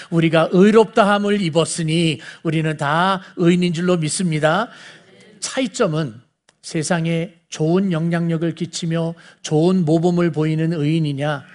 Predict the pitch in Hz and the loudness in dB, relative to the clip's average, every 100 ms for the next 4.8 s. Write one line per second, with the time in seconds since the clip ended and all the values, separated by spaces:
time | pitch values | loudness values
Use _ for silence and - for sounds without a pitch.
0 | - - - 139 151 156 131 131 175 170 | -20 -12 -6 -4 -2 -4 -4 -2 -2 -2
1 | 156 156 147 143 - 175 160 147 151 135 | -2 -2 -2 -2 -2 -4 -2 -2 -4 -6
2 | - 160 - 151 143 139 180 185 - 175 | -6 -6 -4 -4 -2 -2 0 0 -2 -2
3 | 147 151 185 214 202 185 180 175 226 190 | -2 -2 0 2 2 2 0 -2 -2 0
4 | 175 175 147 147 135 123 120 | 0 0 0 -2 -4 -8 -12